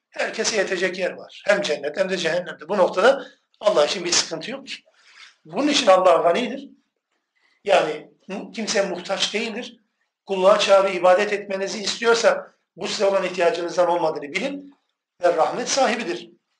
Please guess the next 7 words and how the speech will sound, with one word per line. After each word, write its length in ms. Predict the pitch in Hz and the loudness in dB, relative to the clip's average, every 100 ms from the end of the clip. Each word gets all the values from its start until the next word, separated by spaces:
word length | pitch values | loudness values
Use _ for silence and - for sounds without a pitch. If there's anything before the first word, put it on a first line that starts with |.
| _ _ _ _ _ - | _ _ _ _ _ -4
Rahmetiyle 560 | - 147 156 165 269 269 | -2 -2 -4 -4 4 6
Allah 300 | 185 180 196 | 6 6 4
size 560 | - - 202 - - - _ _ | 2 4 4 4 -2 -16 _ _
kendisine 460 | 190 185 180 208 | -2 0 -4 -4
isyan 320 | 190 - 196 190 | -4 2 4 4
etmenize 480 | 190 185 180 180 | 0 -2 4 6
rağmen, 480 | 175 175 180 180 - | 6 6 4 2 -4